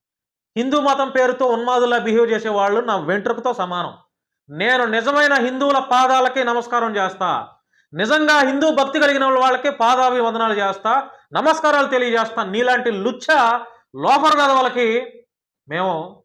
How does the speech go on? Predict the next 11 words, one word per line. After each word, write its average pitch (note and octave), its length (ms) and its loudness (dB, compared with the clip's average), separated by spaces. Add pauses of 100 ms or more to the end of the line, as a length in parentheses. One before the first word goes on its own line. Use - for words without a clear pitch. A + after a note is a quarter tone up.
తలంచాల్సిన G3+ 560 -4
పరిస్థితి F#3 460 -8
లేదు. G#3 580 -2 (600)
ఇప్పటికే A#3+ 380 -2
నాకు G#3 420 -2
విపరీతమైన G#3 560 -2
కాల్స్ G#3 360 -2
వస్తున్నాయి, A3 500 -6 (580)
చాలా F#3+ 200 0
భయపెడుతున్నారు, A3 960 -2
చాలా G3+ 280 2